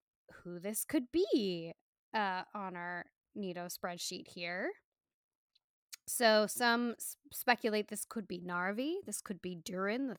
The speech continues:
third. Um, we're not really sure, but it does look like someone important.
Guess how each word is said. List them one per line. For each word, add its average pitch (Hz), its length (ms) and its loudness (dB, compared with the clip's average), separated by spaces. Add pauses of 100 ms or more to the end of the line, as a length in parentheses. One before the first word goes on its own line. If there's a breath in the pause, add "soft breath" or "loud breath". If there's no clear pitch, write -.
third. 226 540 -2 (720 soft breath)
Um, 180 460 2 (200)
we're 240 160 2
not 339 160 6
really 254 200 4
sure, 269 300 4
but 208 100 4
it 208 120 -4
does 226 220 4
look 233 140 0
like 233 140 2
someone 233 260 0
important. 262 680 2